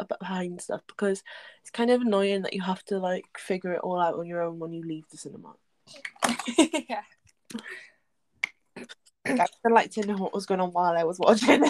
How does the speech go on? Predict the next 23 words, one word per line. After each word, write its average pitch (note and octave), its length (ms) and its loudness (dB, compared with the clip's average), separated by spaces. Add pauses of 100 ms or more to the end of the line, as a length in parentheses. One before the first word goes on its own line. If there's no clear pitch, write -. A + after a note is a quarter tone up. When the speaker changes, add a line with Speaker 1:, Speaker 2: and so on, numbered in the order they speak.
Speaker 1:
it. A3 140 -2 (100)
<laughs> - 380 -4 (2000)
But, A#3+ 200 -4
um, A3+ 460 -8 (760)
yeah, G#3 180 -2
apparently G3 420 2
that's G3+ 280 0
what F#3+ 140 0
I - 20 -2
was F#3+ 100 -6
gonna F#3 160 -16
say. F3+ 120 -12
Margaret, F#3 480 -2 (160)
the F#3+ 100 -8
one F#3+ 140 0
who G3 40 -6
plays F#3+ 240 -6
Margaret, F3+ 400 -6
was F#3+ 140 -14
fuming E3+ 360 -10
because - 360 -10 (640)
she F#3+ 140 -8
put, - 160 0